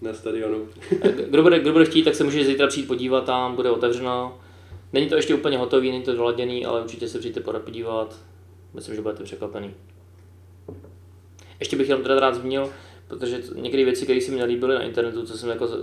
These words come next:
Speaker 2: za-, zaregistroval, zejména na slavických novinách, hodně lidí se tam pouštělo do Ondry, do podcastu, že na tom předposledním podcastu se lidi jako opírali do Tvrdíka, do vedení. Já si myslím, že to tak není. Myslím si, že to byly jako podnětné věci, které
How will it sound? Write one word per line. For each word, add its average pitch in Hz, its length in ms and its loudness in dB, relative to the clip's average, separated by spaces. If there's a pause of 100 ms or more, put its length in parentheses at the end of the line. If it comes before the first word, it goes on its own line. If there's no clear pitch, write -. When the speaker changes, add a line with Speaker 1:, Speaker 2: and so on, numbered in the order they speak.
(220)
Speaker 2:
za-, 107 560 -6
zaregistroval, 117 760 -6
zejména 120 220 -10
na 117 60 -10
slavických 117 440 -4
novinách, 113 340 -4
hodně 127 180 -4
lidí 127 180 -6
se - 100 -12
tam 127 160 -4
pouštělo 123 380 0
do 110 100 -2
Ondry, 123 500 -6 (440)
do 117 340 4
podcastu, 120 720 0
že 127 260 0 (380)
na 117 300 -6
tom 117 380 -4
předposledním 123 480 -4
podcastu 120 880 -4 (540)
se - 120 -4
lidi 117 180 0
jako 120 180 4
opírali 123 380 4
do 117 80 -2
Tvrdíka, 123 480 -2
do 120 140 4
vedení. 123 540 0 (240)
Já 117 60 -2
si 120 100 -4
myslím, 127 200 -2
že 123 80 -4
to 131 100 -4
tak 127 180 2
není. 117 440 -2 (200)
Myslím 123 220 -4
si, 127 100 -6
že 123 60 -4
to 127 60 0
byly 123 160 2
jako 120 140 2
podnětné 127 540 0
věci, 123 420 0
které 123 300 -2